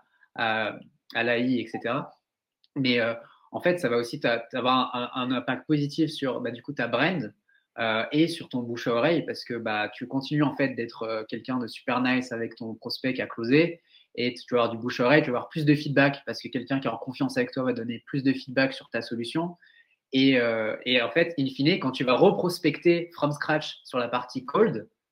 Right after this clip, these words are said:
ça va être plus facile parce que ta brand, elle aura pris, euh, t'auras des supporters. Et en fait, plus tu fais ça, plus en fait, ça devient de plus en plus facile de prospecter et de plus en plus facile de, de closer d'une certaine manière parce qu'après, t'as des reviews, et cetera, et cetera. C'est pour ça que les grosses boîtes, en général, euh,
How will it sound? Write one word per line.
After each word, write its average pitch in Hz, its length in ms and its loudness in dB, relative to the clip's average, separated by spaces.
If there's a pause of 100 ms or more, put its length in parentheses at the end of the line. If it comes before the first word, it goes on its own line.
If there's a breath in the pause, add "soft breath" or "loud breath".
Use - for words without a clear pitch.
ça 139 140 2
va 139 80 8
être 139 100 0
plus 156 100 -2
facile 147 400 0
parce 127 180 0
que 139 80 -4
ta 131 160 -2
brand, 143 300 0
elle 123 100 4
aura 113 180 0
pris, 190 360 -4 (380 soft breath)
euh, 117 160 2
t'auras 123 260 0
des 123 80 -2
supporters. 156 680 -2
Et 135 60 -4
en 117 60 -4
fait, 190 200 -4
plus - 120 -12
tu - 120 -16
fais 135 120 -2
ça, - 300 0 (320)
plus 160 100 0
en - 20 0
fait, 185 120 0
ça 165 80 2
devient 131 340 0 (480)
de 190 100 0
plus 202 300 -2
en 170 80 2
plus - 100 -8
facile 160 340 0
de 139 80 2
prospecter 147 840 0 (360 loud breath)
et 143 100 6
de 143 80 4
plus 143 280 -4
en 143 40 -6
plus 143 100 -8
facile 139 400 -4
de, 117 280 -2
de 117 140 -6
closer 151 340 2
d'une 127 160 -2
certaine - 360 -4
manière 151 360 -2
parce 113 160 -10
qu'après, 120 280 -10
t'as 120 100 -6
des 113 160 -6
reviews, 131 340 -4
et 135 60 -4
cetera, 127 280 -12
et 131 60 -10
cetera. 120 320 -8
C'est - 240 -20
pour - 80 -16
ça 165 140 4
que 165 40 0
les 135 80 4
grosses 131 280 2
boîtes, 165 240 6
en 131 80 -2
général, 123 440 0
euh, 113 180 0